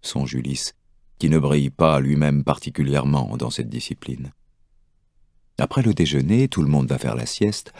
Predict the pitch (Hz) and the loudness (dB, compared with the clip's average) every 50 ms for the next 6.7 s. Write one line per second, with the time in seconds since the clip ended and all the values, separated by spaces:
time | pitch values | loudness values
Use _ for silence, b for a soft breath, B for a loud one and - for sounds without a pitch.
0 | B B B - - - 139 135 - - - 87 69 65 71 78 - - - - | B B B -4 2 2 2 2 2 -2 -2 -2 -2 0 -2 -4 -4 -6 -10 -10
1 | B B B B B B - - - - 85 76 67 69 95 117 113 - 69 69 | B B B B B B -6 -4 0 2 2 2 2 2 2 2 4 2 2 0
2 | 67 64 69 67 71 87 98 98 82 - - - - - - - 80 65 - 65 | 0 0 0 0 2 4 4 2 2 2 -2 -2 -2 -2 -2 -4 -4 -4 -2 -4
3 | 64 62 65 76 85 73 65 64 - - - 53 50 50 50 - - - _ _ | -4 -2 -2 -2 -2 -2 -2 -2 -4 -4 -4 -4 -8 -8 -10 -12 -14 -18 _ _
4 | _ _ _ _ _ _ _ _ _ _ - - 65 60 60 - - 67 67 67 | _ _ _ _ _ _ _ _ _ _ -6 -4 -2 -2 -2 0 0 0 2 4
5 | 73 78 73 65 65 65 64 67 - 78 78 80 69 69 - 67 65 - 67 62 | 4 4 4 2 0 -2 -4 -2 0 2 2 2 2 0 -2 -6 -6 -6 -6 -4
6 | 65 67 64 67 64 62 65 67 67 64 62 65 - | -4 -4 -4 -4 -4 -4 -4 -2 -2 -2 -4 -4 -8